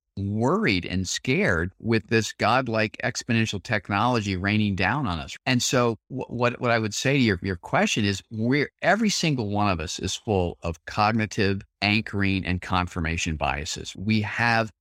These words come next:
fixed mindsets. We just all do. You know, and companies will either decide to shift their policies to become competitive, or they may slowly atrophy because the company foists, whether it's full-time back to office mandates or other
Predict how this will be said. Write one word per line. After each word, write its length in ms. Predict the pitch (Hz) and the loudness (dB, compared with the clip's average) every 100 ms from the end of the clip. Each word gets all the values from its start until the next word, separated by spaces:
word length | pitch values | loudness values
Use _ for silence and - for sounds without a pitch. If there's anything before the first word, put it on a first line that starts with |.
| _ | _
fixed 560 | - - 123 - - | -12 -2 -2 -2 -6
mindsets. 720 | 95 87 95 95 - 53 - - | -4 -2 -2 -2 -6 -6 -8 -6
We 100 | 101 | -2
just 320 | 98 110 120 - _ | 0 0 0 -4 _
all 300 | 98 95 85 | -2 0 -2
do. 160 | - 78 - | -4 -6 -6
You 100 | - | -2
know, 120 | 131 98 | 0 0
and 120 | 101 | 0
companies 500 | 123 135 139 113 107 | -2 0 2 2 0
will 320 | 107 101 98 - _ | 0 0 0 -6 _
either 200 | 135 123 | -4 -4
decide 480 | 113 110 113 107 113 | -2 0 4 4 4
to 120 | 107 - - | 0 -2 -8
shift 340 | 123 143 131 | -2 -2 0
their 120 | 117 | -2
policies 680 | 95 - 104 117 123 131 123 | -2 2 4 4 2 -2 -2
to 80 | - | -4
become 500 | 107 - 113 104 104 - | -8 -2 2 2 0 -4
competitive, 800 | - 104 - 104 113 120 139 240 _ _ | -8 -8 -2 0 2 2 0 -2 _ _
or 320 | 120 147 220 - | -2 0 0 -4
they 180 | 123 147 | -2 0
may 140 | 185 202 | 2 2
slowly 500 | - 143 160 196 - | 0 2 0 0 -2
atrophy 640 | - 240 - - - - _ | -4 -4 -10 -8 -8 -8 _
because 380 | 131 135 135 131 | -8 -4 -4 -2
the 100 | 135 | -4
company 420 | - 143 156 135 | -4 -4 -2 -4
foists, 800 | - 139 131 131 - - - - _ _ _ | -4 -2 -2 0 -4 -6 -8 -10 _ _ _
whether 180 | 113 117 | -2 0
it's 140 | 110 - | -2 -2
full-time 480 | 127 127 139 120 | -4 -2 2 2
back 220 | 113 123 - | 4 2 2
to 80 | |
office 300 | 110 120 123 | 2 2 2
mandates 680 | 107 107 120 123 120 120 117 | 0 2 4 4 4 4 2
or 220 | - 101 - | -2 -2 0
other 380 | 107 113 113 | 0 2 2